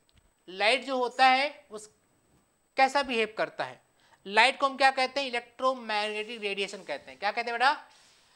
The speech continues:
लाइट को हम लोग इलेक्ट्रोमैग्नेटिक रेडिएशन कहते हैं। क्या सर आप अपने मन से बोल रहे हो? नहीं, इलेक्ट्रोमैग्नेटिक रेडिएशन जो मैं कह रहा हूं, ये मैक्सवेल अंकल ने प्रूव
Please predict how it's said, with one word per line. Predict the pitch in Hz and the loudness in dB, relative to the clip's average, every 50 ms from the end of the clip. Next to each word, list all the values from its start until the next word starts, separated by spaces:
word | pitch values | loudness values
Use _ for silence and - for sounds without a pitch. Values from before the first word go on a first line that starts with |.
| _ _ - | _ _ -16
लाइट | 170 190 208 214 226 247 285 - - | -2 2 4 4 6 4 2 0 2
को | - 294 | 4 4
हम | 269 262 269 262 | 6 4 4 4
लोग | 262 285 302 226 - | 4 2 2 2 -2
इलेक्ट्रोमैग्नेटिक | 202 226 233 233 226 - - - - 247 269 277 311 330 320 240 202 202 208 214 226 226 233 233 233 240 233 226 285 254 240 | -4 0 0 0 0 -2 -6 -12 2 6 6 6 6 4 0 -4 -12 -10 -2 2 2 4 4 2 0 -2 -2 -2 -4 -2 2
रेडिएशन | 247 233 233 233 240 240 226 - 254 247 | 4 4 4 4 2 0 0 -2 -2 2
कहते | - 208 185 - - 156 | 2 2 2 0 -4 -12
हैं। | 131 - _ _ _ _ _ - - - - - - | -14 -14 _ _ _ _ _ -20 -20 -20 -20 -4 4
क्या | 277 277 320 311 | 6 6 6 6
सर | 311 - 330 311 | 4 2 2 2
आप | 233 - 226 247 285 311 311 | 2 4 6 6 6 6 4
अपने | 311 - - 302 311 302 | 2 -2 0 2 2 0
मन | 269 262 269 285 254 | 0 0 -4 -4 -2
से | - - 330 320 | 2 2 2 4
बोल | 302 311 311 311 311 | 6 6 6 6 6
रहे | 311 302 | 6 6
हो? | 302 320 349 359 - - - | 8 8 6 4 0 -8 -4
नहीं, | 220 247 262 285 302 269 175 127 - _ _ _ _ _ _ _ _ _ - | 0 4 4 4 4 2 0 -4 -12 _ _ _ _ _ _ _ _ _ -6
इलेक्ट्रोमैग्नेटिक | 208 240 269 269 262 - - 320 349 370 370 320 277 262 254 262 269 269 269 262 269 285 294 269 | 0 2 2 2 2 0 2 4 6 6 6 4 0 -2 2 4 4 4 4 2 -2 -4 0 2
रेडिएशन | 269 262 262 262 262 262 247 - 285 285 269 | 4 4 4 4 2 0 0 -2 -4 -4 -4
जो | 277 277 | -4 -4
मैं | 262 269 262 | -2 -4 2
कह | 262 269 277 311 320 | 4 6 6 8 8
रहा | 302 277 247 | 6 6 6
हूं, | 233 240 269 311 339 320 - _ _ _ _ _ _ - | 4 2 -2 -4 -6 -8 -12 _ _ _ _ _ _ -16
ये | 185 196 247 277 294 320 359 370 - - - - _ _ _ _ - | -6 2 4 6 8 8 6 6 2 0 -6 -18 _ _ _ _ -18
मैक्सवेल | 202 214 220 226 240 254 262 254 - - 294 320 349 | -16 -8 0 2 4 4 4 2 -2 -2 0 2 2
अंकल | 320 294 277 254 - 277 269 | 2 2 0 0 -2 0 0
ने | 277 302 294 | 0 -4 -4
प्रूव | 302 - 254 269 | -6 -4 -4 -4